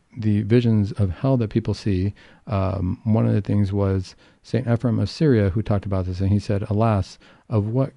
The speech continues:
kind is that place of wailing and gnashing of teeth, of which even Satan shudders?" That part was interesting to me. We're gonna come back to that. Let me finish this whole quote. He said, "Oh, woe, what kind of place it is where the unsleeping worm dies not,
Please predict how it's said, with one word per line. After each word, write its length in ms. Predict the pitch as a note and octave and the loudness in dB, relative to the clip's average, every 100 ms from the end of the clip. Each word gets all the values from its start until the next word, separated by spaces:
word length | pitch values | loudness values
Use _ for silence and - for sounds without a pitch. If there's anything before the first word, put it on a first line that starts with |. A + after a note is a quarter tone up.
| - | -14
kind 560 | - A#2+ A2+ G#2+ G#2 | -4 0 2 2 0
is 340 | G#2 G#2+ F#2+ A2 | 2 0 0 -4
that 320 | G2+ F#2+ - | -4 -4 -4
place 320 | - G#2 G2 | -2 -2 -2
of 120 | F#2 | -4
wailing 440 | F#2+ A2 G#2+ G#2+ - | -2 0 2 0 0
and 100 | G#2 | 0
gnashing 300 | G2+ G2+ - | 2 0 0
of 80 | F#2+ | -2
teeth, 360 | - F#2+ F2+ - | -2 -2 -2 -4
of 100 | F#2+ | -2
which 220 | F#2+ - | -2 0
even 220 | A#2+ A#2+ | 0 2
Satan 640 | A2+ - B2 B2+ B2 A#2 A2+ | -2 -2 -2 2 2 2 -4
shudders?" 680 | - C3 A2+ D2 C#2 - - _ _ _ _ _ _ _ _ _ _ | -4 -2 -2 -4 -8 -16 -20 _ _ _ _ _ _ _ _ _ _
That 220 | D3 D#3+ | 2 2
part 200 | E3 E3+ | 2 0
was 140 | C3 B2 | 2 4
interesting 360 | B2 A#2+ A2 | 4 4 2
to 100 | F#2+ | 2
me. 80 | F#2+ | 2
We're 100 | F#2+ | 2
gonna 100 | A#2 | 2
come 140 | A2 | 2
back 160 | G#2 G2+ | 2 2
to 60 | G2+ | 0
that. 100 | E2+ | 0
Let 80 | |
me 80 | G2+ | 0
finish 240 | G2+ A2 G2 | 2 0 -2
this 120 | F#2 | -2
whole 160 | G2 | -2
quote. 300 | F2+ - F2 | -2 -4 -2
He 60 | E2+ | -2
said, 160 | F2+ A2 | -2 2
"Oh, 120 | A#2+ | 2
woe, 400 | B2 G#2 F#2+ F#2+ - | 4 2 0 -2 -2
what 160 | G#2+ | -4
kind 200 | - C#3 | 0 0
of 80 | D3 | 0
place 260 | - A#2+ - | 0 -2 -2
it 80 | |
is 260 | F#2+ F2+ F2+ | -2 -2 -4
where 300 | - G2 F#2+ | -2 0 0
the 160 | F#2 - - | 0 -4 0
unsleeping 720 | C#3 F#3+ - D3+ C3+ C3+ A2+ | 2 2 0 -2 2 2 2
worm 420 | G#2+ G#2+ A2 A2 - G#2 | 0 2 0 -2 -8 -4
dies 360 | G2 G2 F#2+ | -2 -2 -2
not, 280 | F#2+ E2+ E2+ | -4 -4 -6